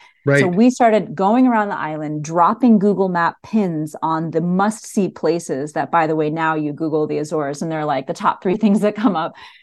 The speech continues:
Speaker 2: These expansive vistas
Speaker 1: Oh.
Speaker 2: of one of seven, one of Portugal's seven wonders of the world, and you name it. And we were the ones that would create these maps that, and we would tell our guests when they came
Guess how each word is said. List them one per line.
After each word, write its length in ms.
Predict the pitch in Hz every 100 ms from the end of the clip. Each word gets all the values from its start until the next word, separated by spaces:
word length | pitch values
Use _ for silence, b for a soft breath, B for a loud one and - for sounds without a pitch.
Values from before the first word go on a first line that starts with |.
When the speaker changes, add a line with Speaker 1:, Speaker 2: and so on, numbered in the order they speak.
| B
Speaker 2:
These 240 | 170 180 175 _
expansive 680 | 165 - - 208 202 196 156
vistas 560 | 175 - 185 165 156
Speaker 1:
Oh. 60 | 151
Speaker 2:
of 200 | 147 143 _ -
one 260 | 170 180 185
of 140 | 165
seven, 480 | - 190 170 160 156
one 120 | 180
of 80 | 180
Portugal's 340 | 180 180 165 165
seven 320 | 180 165 160
wonders 300 | 160 160 156
of 80 | 143
the 80 |
world, 460 | 151 196 202 185 170 b b b b
and 120 | 180
you 80 | 190
name 260 | 185 190 175
it. 60 | 165
And 180 | 180 175
we 200 | 240 294
were 120 | 269
the 120 | 190
ones 340 | 165 151 151
that 160 | - 180
would 140 | 175 -
create 300 | - 185 170
these 200 | 165 185
maps 420 | 190 180 - -
that, 260 | - 156 - -
and 140 | 180
we 100 | 190
would 140 | 180
tell 220 | 185 196 175
our 160 | 156
guests 320 | 156 226 -
when 100 | 180
they 100 | 165
came 480 | 156 - 240 185 165